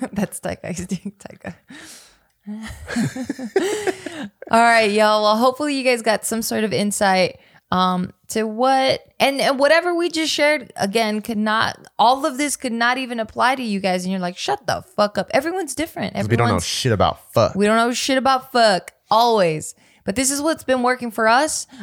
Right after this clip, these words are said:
Speaker 1: Um, and who knows, maybe in, like, two, five years, it's gonna be completely different advice or information. So take this with a grain of salt. Take what you, what you like, apply it to your life. What you don't like, throw that shit away. Buster Bruce Lee.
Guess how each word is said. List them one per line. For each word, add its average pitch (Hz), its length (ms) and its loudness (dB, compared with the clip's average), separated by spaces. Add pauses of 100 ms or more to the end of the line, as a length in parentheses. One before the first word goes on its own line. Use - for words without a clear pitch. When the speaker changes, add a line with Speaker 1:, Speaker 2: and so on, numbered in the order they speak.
(100)
Speaker 1:
Um, 226 220 2
and 240 140 2
who 269 120 -2
knows, 285 300 0
maybe 226 400 0
in, 220 200 -4 (140)
like, - 340 0
two, 269 520 -2
five 247 420 -2
years, 269 360 -4
it's 220 100 -10
gonna 247 160 -2
be 233 80 -6
completely 233 440 -6
different 220 340 -2
advice 190 580 -2
or 196 160 -2
information. 190 640 -2
So 185 440 0 (400)
take 233 200 -2
this 262 140 -6
with 254 100 -8
a 233 60 -4
grain 233 180 -2
of 220 60 -4
salt. 254 420 2
Take 233 240 -4
what 233 140 -2
you, 214 560 -6
what 196 400 -4
you 196 160 -4
like, 214 400 0
apply 220 380 -2
it 214 120 -4
to 220 100 -6
your 214 120 -4
life. 247 260 -4
What 185 80 -4
you 190 80 -6
don't 196 240 -2
like, 247 220 -8
throw 202 160 -2
that 208 160 -2
shit 208 160 -6
away. 196 240 -2
Buster 190 420 -6
Bruce 190 340 -8
Lee. 185 200 -8